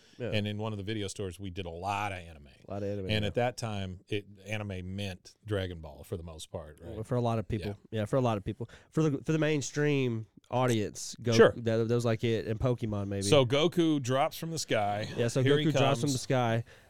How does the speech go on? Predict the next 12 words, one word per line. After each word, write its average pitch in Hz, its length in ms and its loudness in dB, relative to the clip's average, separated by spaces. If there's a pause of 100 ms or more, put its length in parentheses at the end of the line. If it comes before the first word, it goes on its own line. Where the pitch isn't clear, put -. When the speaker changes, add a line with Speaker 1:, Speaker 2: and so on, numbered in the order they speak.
(120)
Speaker 1:
Uh, 113 800 2 (180)
Hank 131 300 0
wants 143 160 0
to 135 180 -4
s-, 131 80 0
so 127 260 4
when 135 180 2
he 180 100 6
arrived, 131 560 2 (260)
he 147 120 2
saw 175 320 2
Goku 120 520 2